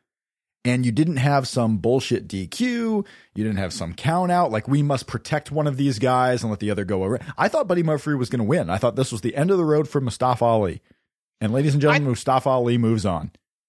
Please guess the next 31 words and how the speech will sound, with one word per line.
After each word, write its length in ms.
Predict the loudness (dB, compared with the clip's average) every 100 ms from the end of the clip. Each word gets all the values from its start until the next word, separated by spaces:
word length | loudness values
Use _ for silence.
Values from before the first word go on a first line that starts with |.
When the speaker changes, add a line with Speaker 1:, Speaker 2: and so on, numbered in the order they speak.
| -4
Speaker 2:
Yeah, 240 | 0 0 2
no, 200 | 2 2
I 120 | 0
th-, 160 | -2
I 80 | -4
thought 220 | -2 -2
it 40 | -2
might 220 | -2 -2
be 300 | -4 -4 -6
just 260 | -6 -8 -6
new 280 | -2 0 0
blood 340 | 0 2 2
infusion, 560 | 0 -4 -4 -4 -4 -6
and 180 | -6
that's 140 | -2 0
Speaker 1:
Right. 160 | 0
Speaker 2:
what 140 | -2 -6
they're 100 | -6
gonna 240 | -6 -8
do 240 | -6 -4 -2
with, 180 | -2
with 200 | -4 -6
this, 260 | -2 -4 -4
with 220 | -6 -2
this 160 | -2 2
whole 180 | 0 2
thing, 240 | 0 0
because 220 | 0 0
the 100 | 2
Roddy 300 | 2 2 0
Strong 680 | -6 -8 -4 -2 0 -2 -8